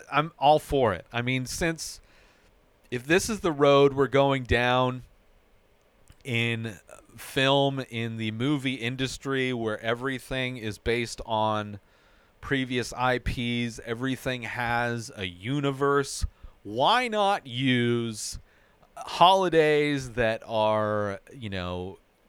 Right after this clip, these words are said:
Christian holidays, uh, maybe not Tooth Fairy, but Easter and Christmas, Christian holidays, which were really just repurposed pagan holidays.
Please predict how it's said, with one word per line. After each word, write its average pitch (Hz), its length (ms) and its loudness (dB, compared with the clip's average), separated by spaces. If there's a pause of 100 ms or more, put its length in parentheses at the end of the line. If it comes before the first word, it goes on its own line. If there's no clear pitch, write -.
Christian 202 520 0
holidays, 131 1040 0
uh, 87 400 -14
maybe 123 240 -8
not 110 220 -6
Tooth 139 200 -4
Fairy, 98 300 -2
but 101 240 -4 (600)
Easter 170 640 0
and 127 180 -2
Christmas, 135 580 -2
Christian 156 400 -4
holidays, 143 560 0
which 143 200 -6
were 151 100 -6
really 180 460 2
just 143 240 -2
repurposed 123 760 -4
pagan 127 360 -2
holidays. 95 720 -6